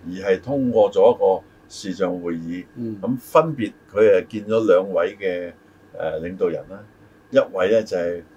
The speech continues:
Speaker 1: 呃，國家主席習近平，另外一位呢就係總理李克強，噉啊。噉啊，喺呢個會面視頻嘅期間呢，有啲嘢就當然可以透露畀我哋啦。
Speaker 2: 嗯。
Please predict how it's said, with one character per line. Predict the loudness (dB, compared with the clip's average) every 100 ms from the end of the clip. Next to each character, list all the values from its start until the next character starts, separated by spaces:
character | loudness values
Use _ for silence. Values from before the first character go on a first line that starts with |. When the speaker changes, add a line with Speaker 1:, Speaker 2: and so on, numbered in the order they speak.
| _ _
Speaker 1:
呃， | -8 -8 -6
國 | -4 -2
家 | -4
主 | -6
席 | -8 -8 -8 _ _ _
習 | -8 -6
近 | -6 -8
平， | -12 -12 -20 -20 -20 -20 -2
另 | 0 2
外 | 4
一 | 4
位 | 4 4
呢 | 2 -2 _ _ _
就 | -2
係 | 0 0 -4 -6
總 | -2 2 2
理 | 2 0 -8 -16
李 | -8 -4
克 | -6 -4
強， | -6 -6 -14 -20 -10
噉 |
啊。 | -10 -10 _ _ _ -8
噉 | -2 0
啊， | -2 -6 -18 _ 0
喺 | 4 4 4
呢 | 2 4
個 | 6 8 6 4 0 -2
會 | 0
面 | 0 -6 -10
視 | -10 -12 -10
頻 | -8 -8
嘅 | -8 -12
期 | -10
間 | -4 -2
呢， | -2 -8 _ _ 2
有 | 4 4
啲 |
嘢 | 2 2 2 -2
就 | -2
當 | 2 0 0
然 | -6
可 | -6
以 | -4 -6
透 | -4 -4
露 | -4
畀 | -6 -8
我 | -8
哋 | -6
啦。 | -6 -6 -8
Speaker 2:
嗯。 | -10 -10 -12